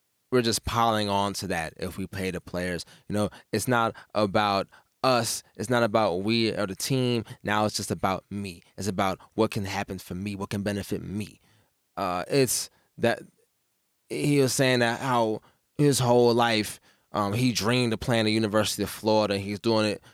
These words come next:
for his grandfather who had the same dream and da, da, da, da, da. Man, where do I start with this? <laughs> Where do I start? Let, let, let's start,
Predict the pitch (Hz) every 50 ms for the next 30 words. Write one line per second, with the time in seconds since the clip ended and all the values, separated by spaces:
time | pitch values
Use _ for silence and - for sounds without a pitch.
0 | _ _ _ - 120 113 107 92 85 - 104 110 113 110 107 - - 123 107 104
1 | 92 98 101 113 107 104 107 110 90 - - - 101 101 104 107 107 101 90 98
2 | 104 107 107 104 98 98 98 98 98 - - - _ 90 98 101 110 107 107 107
3 | 104 104 104 104 104 104 104 92 80 80 - - _ _ _ _ _ _ _ _
4 | _ _ _ _ _ _ _ _ _ _ _ _ _ _ _ _ _ _ _ _
5 | _ _ _ _ _ _ _ _ _ 185 196 208 214 214 214 208 202 202 180 -
6 | _ _ _ _ _ _ _ _ _ _ - - - _ _ _ _ _ _ _
7 | _ _ - - - - _ _ _ _ _ _ _ _ _ _ 320 359 269 117
8 | 104 95 92 - - - 107 90 67 53 90 85 95 92 85 80 - - 92 101
9 | - - - - _ _ _ _ _ _ _ _ _ _ _ _ - 247 165 120
10 | 104 104 - - - 101 85 67 50 - _ _ _ _ - 165 180 - - -
11 | 190 208 - - 175 214 226 - - - - - 156 143 135 127 117 -